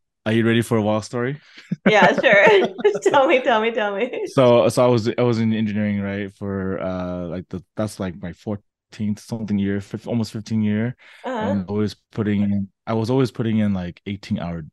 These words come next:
Speaker 1: si-, sixteen, eighteen hour days.
Speaker 2: Ouch.
Speaker 1: Um, because my job was supposed to be the engineering manager, right? I was supposed to manage people, but I was also, also, I was also,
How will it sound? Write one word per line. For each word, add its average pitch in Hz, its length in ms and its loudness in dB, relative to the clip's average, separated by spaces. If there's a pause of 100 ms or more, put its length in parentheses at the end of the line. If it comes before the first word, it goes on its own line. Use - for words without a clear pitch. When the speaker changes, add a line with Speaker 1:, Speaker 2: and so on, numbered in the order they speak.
(120)
Speaker 1:
si-, - 200 -6
sixteen, 113 800 0
eighteen 110 300 -2
hour 98 140 -4
days. 95 400 -10 (340)
Speaker 2:
Ouch. 165 220 -6
Speaker 1:
Um, 92 440 -4 (380)
because 123 320 2 (680)
my 101 140 -2
job 117 360 2
was 104 400 0 (180)
supposed - 640 -8
to 98 60 -6
be 98 100 -2
the 95 180 -10
engineering 95 440 -2
manager, 98 380 -2
right? 92 120 -6
I 95 60 -4
was 90 80 -8
supposed 98 200 -8
to 87 60 -14
manage 101 280 -2
people, 147 400 -4 (480)
but 104 120 -4
I 98 60 -2
was 101 140 -2
also, 104 400 -2
also, 110 460 -2
I 117 60 0
was 110 160 0
also, 117 280 -2